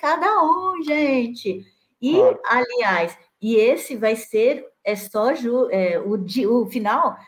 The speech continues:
Speaker 1: vai ser só júri popular, tá? Então é por votações. E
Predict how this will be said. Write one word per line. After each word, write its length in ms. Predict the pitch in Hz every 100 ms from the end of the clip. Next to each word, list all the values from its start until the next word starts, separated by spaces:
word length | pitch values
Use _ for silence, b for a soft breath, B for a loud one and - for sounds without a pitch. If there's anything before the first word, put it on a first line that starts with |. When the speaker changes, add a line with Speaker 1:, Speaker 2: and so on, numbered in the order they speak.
| B
Speaker 1:
vai 120 | 220
ser 180 | 233 240
só 260 | - 233 254
júri 220 | 247 247
popular, 600 | 247 254 339 359 160 -
tá? 280 | 190 233 - _ _
Então 140 | - 202
é 40 |
por 220 | 202 220
votações. 760 | 240 208 254 254 - 143 - - b b b b _
E 640 | 247 294 349 381 403 392